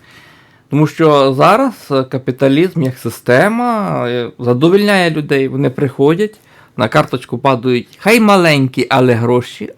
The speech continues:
а люди знають, що може бути гірше, що можна місяцями не отримувати зарплати, і, відповідно, краще жити так, е, ніж, е, не жити ніяк.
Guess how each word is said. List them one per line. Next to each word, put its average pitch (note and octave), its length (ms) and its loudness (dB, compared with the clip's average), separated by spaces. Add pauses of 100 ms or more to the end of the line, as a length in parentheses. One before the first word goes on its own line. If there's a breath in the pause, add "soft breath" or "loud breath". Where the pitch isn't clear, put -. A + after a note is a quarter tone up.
а D3 420 6
люди D#3+ 260 0
знають, C#3 300 0
що C#3 120 -6
може C3+ 260 0
бути B2 260 -2
гірше, B2 560 0 (580 soft breath)
що - 180 -6
можна D3 380 2
місяцями D#3+ 800 2
не B2+ 180 2
отримувати C3 800 0
зарплати, C#3+ 880 -2 (880 loud breath)
і, D#3+ 360 2
відповідно, G3+ 1160 0
краще G3 440 0
жити D#3+ 240 -2
так, G3+ 440 -4
е, D3 160 -4
ніж, D#3 380 -6
е, B2+ 400 0 (400)
не C3 200 -2
жити C#3+ 520 -4
ніяк. A#2+ 760 -2